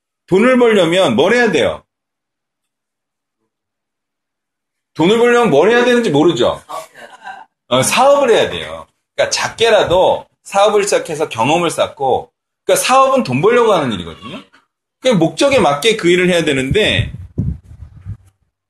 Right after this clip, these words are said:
딴 일 하면서 돈을 벌려고 하니, 돈을 벌는 일이 아닌데 돈을 벌려고 하니까 이게 언매치한 일이 발생하는 거예요. 그러니까 좀 과하게 되고.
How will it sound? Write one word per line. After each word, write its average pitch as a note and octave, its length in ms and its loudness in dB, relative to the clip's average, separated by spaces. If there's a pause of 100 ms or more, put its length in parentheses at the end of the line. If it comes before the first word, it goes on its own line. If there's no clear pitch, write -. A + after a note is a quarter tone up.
(180)
딴 C#4+ 420 2
일 C#4 180 4
하면서 B3+ 520 2
돈을 G#3+ 260 4
벌려고 G#3 300 4
하니, C#3 380 -2
돈을 A3 260 2
벌는 A#3 440 2
일이 A3 160 2
아닌데 E3+ 300 2
돈을 E3+ 220 2
벌려고 F3+ 260 2
하니까 C#3+ 220 0
이게 C3 140 0
언매치한 F#3 600 0
일이 C3+ 160 -8
발생하는 E2+ 420 -16
거예요. - 140 -20 (1200)
그러니까 - 260 -4
좀 C3 160 -8
과하게 G#2 460 -2
되고. C#2+ 140 -20